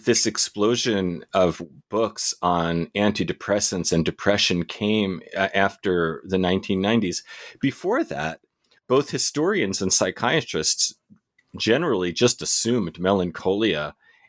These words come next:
and depression were the same thing. I could give you many examples of authors who simply equated them. And, you know,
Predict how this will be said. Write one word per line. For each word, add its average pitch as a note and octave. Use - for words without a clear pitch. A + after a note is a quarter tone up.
and F#2
depression F#2
were E2
the E2
same F2+
thing. D#2
I C3+
could -
give G2
you D#2+
many G2
examples E2+
of D2+
authors E2
who A2+
simply G#2
equated G2+
them. C#2+
And, B2
you E3+
know, A#2